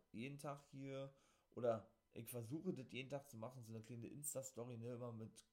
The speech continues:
kurz und knackigen Wrestling-News auf meinem Insta-Kanal, For Life Wrestling Podcast, genau, da bin ich auch anzutreffen, anzufinden, ebenso natürlich auf Twitter und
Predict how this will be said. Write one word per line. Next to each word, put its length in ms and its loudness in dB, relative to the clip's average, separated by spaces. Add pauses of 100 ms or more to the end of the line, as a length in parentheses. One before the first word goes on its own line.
(140)
kurz 280 -4
und 120 -4
knackigen 560 -4
Wrestling-News 920 -2 (440)
auf 120 -10
meinem 320 0
Insta-Kanal, 720 2
For 220 -2
Life 180 -2
Wrestling 300 -4
Podcast, 680 -2
genau, 400 -2
da 120 -2
bin 200 -6
ich 240 -8
auch 340 4 (380)
anzutreffen, 880 2
anzufinden, 920 -4
ebenso 680 0 (440)
natürlich 720 -2
auf 380 2 (640)
Twitter 760 -2 (140)
und 300 -2